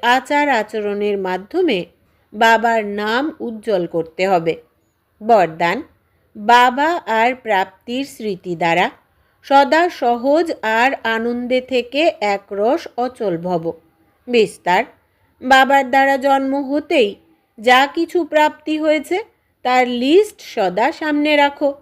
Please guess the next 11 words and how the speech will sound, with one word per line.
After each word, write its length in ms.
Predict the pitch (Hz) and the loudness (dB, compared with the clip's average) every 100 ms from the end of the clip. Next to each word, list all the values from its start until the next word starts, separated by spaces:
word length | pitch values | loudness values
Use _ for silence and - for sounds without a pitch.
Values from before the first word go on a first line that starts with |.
| _ _ _ _ 214 | _ _ _ _ 0
যখন 460 | 233 233 262 240 | 2 2 -2 -4
প্রাপ্তি 600 | 240 240 262 269 - 415 | -2 0 0 0 2 4
অটল 460 | 302 185 180 185 170 | 4 0 0 -2 -2
অচল, 460 | 175 175 - 208 339 _ _ _ _ - | -4 -6 -4 -4 -4 _ _ _ _ 0
তখন 520 | 294 311 240 233 311 | 0 2 0 0 -2
সাহস 640 | - 240 233 262 359 381 - | 0 2 2 2 2 0 -2
আর 220 | 240 254 262 | 2 2 2
আনন্দ 760 | 220 214 220 220 240 349 202 165 _ _ - | -6 -6 -6 -6 0 2 2 -2 _ _ -6
অচল 460 | 233 262 269 339 359 | -2 -2 0 0 2
হওয়া 260 | 311 285 | 4 4
চাই। 280 | 277 269 262 | 2 0 -2